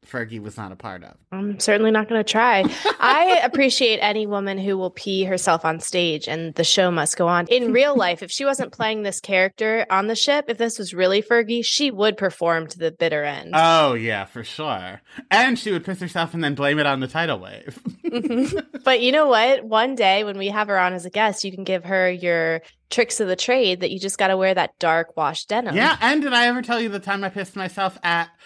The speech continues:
Speaker 1: uh, <laughs> at a margarita restaurant?
Speaker 2: No.
Speaker 1: I was with my friends. They give you a pitcher of water, as you know. And there's a single-use restroom for this whole New York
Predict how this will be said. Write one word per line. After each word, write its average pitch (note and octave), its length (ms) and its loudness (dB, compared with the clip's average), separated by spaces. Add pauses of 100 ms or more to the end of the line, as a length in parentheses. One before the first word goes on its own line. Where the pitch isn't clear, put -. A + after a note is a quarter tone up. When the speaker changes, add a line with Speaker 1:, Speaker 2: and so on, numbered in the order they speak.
(220)
Speaker 1:
uh, E3 400 4 (400)
<laughs> B3 880 -2
at G3 140 4
a G3 40 0
margarita F#3 640 0
restaurant? A#3 580 -4 (300)
Speaker 2:
No. F#3 540 -6
Speaker 1:
I F#3+ 100 6
was G#3+ 180 2
with F#3+ 180 -2
my C#4+ 140 2
friends. D#3 460 -4 (240)
They E3 120 4
give F3+ 240 2
you G3 80 4
a F3 40 2
pitcher F3+ 360 -2
of G3 120 -4
water, A#2+ 320 0
as B2+ 240 -2
you C#3+ 60 -6
know. A2+ 280 -4 (200)
And F3 160 4
there's E3 180 2
a D3 60 -2
single-use D3+ 880 -2
restroom B2 640 -6 (200)
for C3+ 300 -2
this D3+ 280 -2
whole E3 560 0
New D3+ 260 4
York D3+ 540 2